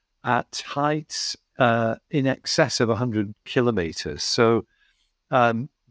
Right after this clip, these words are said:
between about hundred and sixty and three hundred and twenty kilometres, uh, above the surface, that's the top end of the, uh, of the ro-, aurora.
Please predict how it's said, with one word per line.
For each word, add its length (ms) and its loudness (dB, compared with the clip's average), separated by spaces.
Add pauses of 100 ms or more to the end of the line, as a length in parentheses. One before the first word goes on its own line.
between 480 0
about 340 6 (220)
hundred 320 -2
and 120 -4
sixty 680 -2 (480)
and 220 -2
three 180 2
hundred 220 2
and 100 -4
twenty 680 -2 (520)
kilometres, 800 -2 (380)
uh, 260 2
above 380 2
the 100 -4
surface, 640 0 (220)
that's 240 0
the 120 -4
top 360 -6
end 320 2
of 180 -4
the, 300 0 (400)
uh, 240 2
of 200 -2
the 440 0
ro-, 260 -2
aurora. 600 2